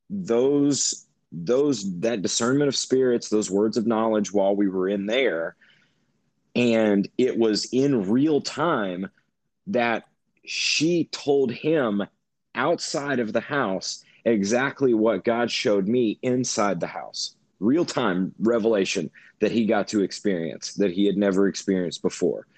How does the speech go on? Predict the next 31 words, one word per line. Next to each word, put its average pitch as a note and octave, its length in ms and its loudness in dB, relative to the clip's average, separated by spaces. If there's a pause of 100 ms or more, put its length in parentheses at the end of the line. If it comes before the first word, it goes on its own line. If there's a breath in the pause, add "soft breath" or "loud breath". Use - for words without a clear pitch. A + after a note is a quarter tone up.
(640 soft breath)
Then B2 480 0 (120)
on A2 240 2
Sunday C#3+ 480 0
night, G#2 320 0
when G#2+ 180 2
we G#2+ 120 4
were A2 180 2
in G#2 100 2
the G2 80 2
water, A2+ 520 0 (460)
not A#2 240 2
only E3+ 340 2
did A#2 160 2
he A#2 80 0
get A2 160 0
to G#2+ 100 -2
experience G#2 480 -2
everything A2+ 440 0
that F#2+ 100 -8
happened G2+ 440 -6
on F2+ 220 -4
stage A#2+ 640 0
and F2 160 -2
through F#2+ 180 0
the F2+ 120 0
pastors A2+ 680 -2
and F2 100 -2
all A#2+ 240 2
of G#2 60 0
that A2+ 200 0
stuff, F2 420 -6